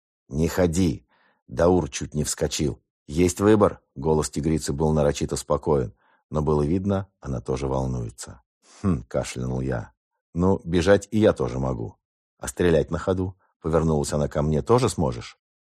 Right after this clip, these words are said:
«Ну, правая рука у меня работает, смогу». До дома метров шестьдесят-семьдесят.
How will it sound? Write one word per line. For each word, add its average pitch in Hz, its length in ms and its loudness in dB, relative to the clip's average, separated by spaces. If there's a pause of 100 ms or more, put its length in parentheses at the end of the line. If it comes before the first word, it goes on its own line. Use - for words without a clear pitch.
(160)
«Ну, 156 100 -2
правая 85 420 8
рука 80 300 4
у 73 40 2
меня 73 200 0
работает, 69 460 0
смогу». 85 480 -2 (720)
До 76 160 0
дома 98 220 4
метров 90 340 2
шестьдесят-семьдесят. 80 1080 0